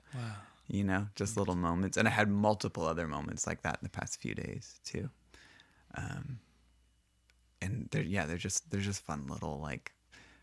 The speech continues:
Speaker 2: reminders that you're in this, like, mirror. It's always mirror, mirroring everything.
Speaker 1: Hmm. Do you feel as though, like, when you look back at your life, that those moments have kind of always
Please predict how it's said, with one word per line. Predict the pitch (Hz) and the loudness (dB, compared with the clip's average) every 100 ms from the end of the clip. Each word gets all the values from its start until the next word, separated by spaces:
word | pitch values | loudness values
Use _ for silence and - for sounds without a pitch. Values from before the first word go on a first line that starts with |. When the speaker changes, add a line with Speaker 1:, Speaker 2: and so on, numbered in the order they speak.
| - - | -12 -2
Speaker 2:
reminders | 104 95 80 82 82 85 78 - | 2 2 0 -2 0 0 0 2
that | 76 71 | 2 2
you're | 71 | 0
in | 78 - | 0 -2
this, | 67 - - - | -2 -4 -4 -4
like, | 60 - - - - - | -6 -6 -12 -18 -20 -6
mirror. | 98 104 87 69 - 110 - | 0 2 0 -2 -6 -10 -8
It's | 90 | -4
always | - 87 82 - | -2 0 0 0
mirror, | 82 82 82 82 - - | -2 0 0 -2 -4 0
mirroring | 101 76 69 - 80 | 2 2 0 -2 -6
everything. | - 67 - - - | -6 -8 -10 -16 -16
Speaker 1:
Hmm. | - 101 95 92 - - - - _ _ - - | -12 -10 -12 -16 -20 -20 -20 -20 _ _ -20 -2
Do | 117 | 2
you | 123 | 4
feel | 110 127 135 135 135 - | 4 4 6 6 4 0
as | - 110 104 | 0 0 0
though, | 104 101 101 98 - - - _ _ _ - - _ _ _ _ - | 4 6 6 4 0 -8 -20 _ _ _ -20 -20 _ _ _ _ 0
like, | 104 101 | 2 4
when | 104 | 2
you | 104 | 2
look | 98 101 - | 4 2 6
back | 92 92 | 6 6
at | - - | 2 -2
your | 92 | -2
life, | 87 87 90 95 - - | 0 2 2 0 -6 0
that | 95 95 | 2 4
those | 92 92 | 4 4
moments | 95 92 92 87 - | 2 2 2 -2 -2
have | - 87 - | 0 0 -2
kind | 92 90 | -2 0
of | 90 - | -2 -2
always | 90 90 90 90 | 0 0 -2 -6